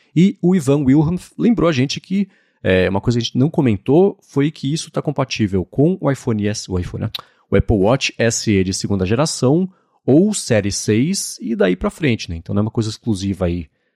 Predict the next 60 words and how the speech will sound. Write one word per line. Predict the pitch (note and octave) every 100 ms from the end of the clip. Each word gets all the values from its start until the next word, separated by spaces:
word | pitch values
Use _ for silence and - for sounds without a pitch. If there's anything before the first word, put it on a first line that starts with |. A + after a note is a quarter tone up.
| _
de | G#2 F2+ E2+ F2 F2
relógios | F#2+ F#2 F#2+ G2+
novos, | F#2 G#2 A#2 -
tem | A#2+ B2
um, | C3 C3+ C#3+ D3 C3 B2+
um | D3
pouquinho | C#3+ - C#3+
de |
gordurinha | D3 D3+ C#3+ A#2+
aí | A2
pra | G#2+
trás, | - F#2 F2+
pra | -
quem | - F#2+
quiser | F#2+ F#2+ F#2
testar | - - F#2 F#2 F#2
e | A2
usar. | G#2+ A2 - _ _ _ -
Ele | G#2
mandou | B2 A#2 B2
pra | A#2+
gente | A#2 B2+
o |
link, | A2 A#2 F#3+ A#2
né, | F#2+
da, | F2 F#2 F#2 F#2+
do | F#2+
site | - F#2+ -
lá | F#2+
da | F#2+
Apple, | F#2+ G#2 F#2+
da |
parte | F2+ G2+ G#2+
de | G2
ajuda | F#2+ F#2+
que | -
fala | G2+ F#2
sobre | - C3 A2
isso, | A#2 -
vai, | C#3
claro, | - G2+ F#2+ G#2 - _ _ _ _
deixar | G#2 -
na | G#2+
descrição | G#2 G2+ B2 - A#2+ - G2+ F#2+
aqui | G2+
do |
episódio | G2 A2 F#2 F2+
pra | -
quem | G2
quiser | G2 G2
conhecer | G#2+ G2+ -
também. | B2 - - _ _ -
Bom, | G#2+ E2
e | G#2+
falando | - E3 E3
em | E3+
Apple | D#3+ G3+
Watch, | C3+ D#3+ - -
vamos | E3 F#3+
lá, | A#2+ G#2